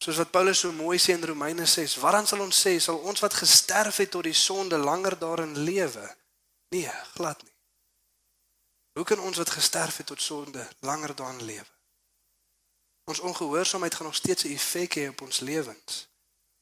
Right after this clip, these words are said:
Soos ons laasweek ook gesien het, hierdie twee half sub lesse wat ons moet leer uit die eerste hoofstuk van Jona uit. Die eerste een is dat ons eie ongehoorsaamheid onnodige storms gaan veroorsaak in ons lewens.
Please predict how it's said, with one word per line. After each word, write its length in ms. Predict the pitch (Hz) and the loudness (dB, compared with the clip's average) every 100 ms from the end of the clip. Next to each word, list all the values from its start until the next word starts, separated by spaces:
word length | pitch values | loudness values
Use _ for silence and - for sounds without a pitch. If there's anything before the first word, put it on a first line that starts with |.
| _ _ | _ _
Soos 220 | - 180 | 0 0
ons 100 | 170 | 2
laasweek 400 | 151 151 170 180 | 6 6 6 0
ook 160 | 165 170 | -2 -4
gesien 300 | - - 170 | 2 2 2
het, 100 | 147 | -2
hierdie 160 | 139 139 | -4 -2
twee 180 | 165 | 0
half 440 | 156 143 - - - | 0 0 -4 -8 4
sub 380 | - - 202 - | 4 6 2 2
lesse 440 | 139 156 160 165 | 0 2 2 0
wat 160 | 139 139 | -4 -8
ons 180 | 139 - | -8 -8
moet 180 | 143 | -6
leer 320 | 127 135 160 160 | -6 -2 0 0
uit 80 | |
die 140 | 147 139 | -2 -4
eerste 260 | 160 - | -4 -4
hoofstuk 380 | 147 143 - 156 | -4 -4 -4 -6
van 180 | - 135 | -8 -10
Jona 340 | 131 151 151 | -10 -8 -8
uit. 300 | 107 - - - _ _ _ _ _ | -10 -14 -20 -20 _ _ _ _ _
Die 120 | - 170 | 2 4
eerste 220 | 196 202 | 6 4
een 60 | |
is 100 | 185 | 2
dat 160 | 160 156 | 0 -2
ons 240 | 185 185 | -2 -4
eie 320 | - 175 226 208 | -2 0 2 0
ongehoorsaamheid 840 | 185 160 147 147 143 147 147 - _ _ _ _ _ _ _ 202 | -2 -4 -2 -2 -2 -4 -4 -6 _ _ _ _ _ _ _ 0
onnodige 580 | 208 170 160 208 196 175 | 0 0 4 6 6 2
storms 400 | - 160 147 - | -2 -4 -4 -4
gaan 140 | 143 | -4
veroorsaak 440 | 147 151 151 156 | -6 -6 -4 -6
in 80 | 156 | -8
ons 140 | 156 - | -6 -2
lewens. 560 | 165 127 - - - | 0 -2 -6 -10 -10